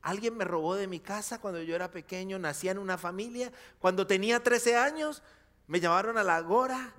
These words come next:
y me vendieron. Y alguien vino y pagó veinticinco platas, eh, monedas de plata por mí.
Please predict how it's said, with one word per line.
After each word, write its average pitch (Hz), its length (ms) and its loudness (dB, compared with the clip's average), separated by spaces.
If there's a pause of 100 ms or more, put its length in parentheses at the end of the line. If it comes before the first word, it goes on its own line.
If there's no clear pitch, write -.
(380)
y 220 80 -2
me 240 140 6
vendieron. 240 600 4 (960)
Y 190 120 4
alguien 240 340 4
vino 294 240 0
y 277 40 0
pagó 220 300 4
veinticinco 254 840 0
platas, 254 540 2
eh, 185 340 2
monedas 247 500 2
de 254 100 4
plata 240 360 2
por 262 160 4
mí. 294 360 -2